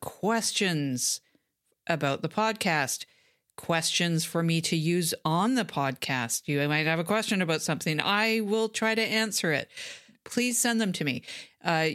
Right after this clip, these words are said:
I will ha-, I have a contact form on my site, flat improv dot com. That will be linked on the page that this podcast is put on. If you want to leave me a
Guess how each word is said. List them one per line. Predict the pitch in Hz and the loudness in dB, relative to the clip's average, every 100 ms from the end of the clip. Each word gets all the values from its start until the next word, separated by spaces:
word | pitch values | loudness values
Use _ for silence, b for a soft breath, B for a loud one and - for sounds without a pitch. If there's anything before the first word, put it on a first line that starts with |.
| - _ _ _ _ _ _ _ _ _ _ _ - | -6 _ _ _ _ _ _ _ _ _ _ _ -2
I | 165 165 | 0 2
will | 165 170 165 165 - | 2 2 2 0 -2
ha-, | - 180 | -2 0
I | - 185 | 2 2
have | 202 196 | 2 0
a | 202 | 0
contact | - 190 185 180 - | 0 0 0 -2 -2
form | 165 170 190 | -2 0 0
on | - 160 156 156 | 0 2 2 2
my | 156 | 0
site, | 147 160 180 - _ - | 0 0 0 -2 _ -14
flat | - 160 147 - - - | -2 0 0 -2 -8 -2
improv | 170 165 - 190 190 202 190 - - | 0 0 0 0 2 0 -2 -6 -2
dot | 156 165 - | 0 0 -2
com. | 170 190 240 302 B B B B B _ _ | -2 0 -2 -6 B B B B B _ _
That | 160 147 147 165 175 | -8 -4 0 0 2
will | 180 | 0
be | 170 170 | 0 2
linked | 170 190 185 - - | 0 0 -2 -6 -2
on | 170 165 160 160 151 | 0 2 0 0 -2
the | 160 160 - | -2 -4 -4
page | - 170 175 185 - | -2 2 2 0 0
that | 190 190 | -2 0
this | 202 196 | -2 -2
podcast | - 240 277 277 240 208 - | -4 -2 -2 0 0 0 -2
is | 170 | -4
put | - - 160 | -4 -4 0
on. | 143 135 151 B B B B - | 0 0 -4 B B B B -2
If | 180 175 | 0 2
you | 196 | 2
want | 208 220 220 | 2 2 0
to | |
leave | 190 196 214 214 | 0 2 2 2
me | 196 190 190 190 b b _ - | 2 2 2 -2 b b _ -2
a | 160 156 147 139 | 2 2 2 -2